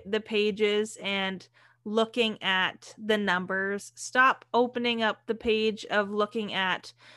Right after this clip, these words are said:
the status in your area and live life the way you want to. And if you're listening and you have a small business or a daycare or, you know, anything that you do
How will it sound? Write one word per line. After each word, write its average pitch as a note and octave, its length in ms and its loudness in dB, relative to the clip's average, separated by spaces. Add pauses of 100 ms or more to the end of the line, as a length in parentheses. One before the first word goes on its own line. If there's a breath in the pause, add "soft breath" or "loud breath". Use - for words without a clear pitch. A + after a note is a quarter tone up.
(200 soft breath)
the - 100 0
status G3 640 0
in G#3 160 -4
your G3 200 -2
area F#3 560 -2 (680)
and A3+ 300 2
live A#3+ 280 6
life A3 460 2
the A#3+ 100 2
way A3 180 2
you A3 180 0
want G3 340 -4
to. D4 360 -4 (1000)
And A#3+ 200 4
if A#3+ 140 0
you're C4 140 2
listening C#4 440 0
and B3 80 -2
you A#3 120 0
have A#3 160 2
a A3+ 60 -2
small A3+ 340 2
business A3 500 -2
or F#3+ 220 -2
a F#3 40 -2
daycare A3 640 0
or, F#3 380 -4 (1080 loud breath)
you B3+ 100 -4
know, A3 340 4
anything B3+ 600 2
that G3 200 2
you A#3 500 0
do A3+ 640 2